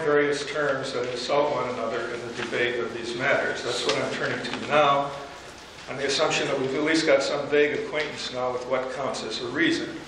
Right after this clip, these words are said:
In the course of discussing these issues thoroughly, American Jews have even invented their own vocabulary for describing the views of Jews who differ from them.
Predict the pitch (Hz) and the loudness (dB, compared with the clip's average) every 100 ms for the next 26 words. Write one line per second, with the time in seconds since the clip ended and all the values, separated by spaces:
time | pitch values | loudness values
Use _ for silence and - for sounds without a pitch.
0 | - - - - - - 143 160 185 214 | -14 -16 -16 -16 -16 -8 -2 2 6 4
1 | - - 156 - 185 180 165 156 147 143 | 4 -4 -4 0 2 2 0 -6 -6 -6
2 | 147 143 123 - 165 165 123 117 123 127 | -6 -6 -8 -8 -2 0 2 0 -2 -2
3 | 139 175 175 139 135 - 151 127 123 127 | 0 2 2 -2 -6 -6 -2 -2 -4 -6
4 | 123 117 - 143 - 143 139 139 139 - | -6 -4 -4 -4 -6 -4 -2 -2 -2 -6
5 | - - - - 131 139 170 170 160 143 | -12 -14 -12 0 4 6 4 4 2 2
6 | 170 170 135 123 117 123 120 117 127 127 | 4 4 4 2 0 0 -2 -4 -4 -2
7 | 139 143 143 143 123 135 143 143 131 - | 2 4 4 0 -4 -4 -4 -4 -8 -6
8 | 165 165 185 - 135 175 190 151 - 120 | -2 0 0 -4 -4 0 0 0 -2 -2
9 | - - | -4 -6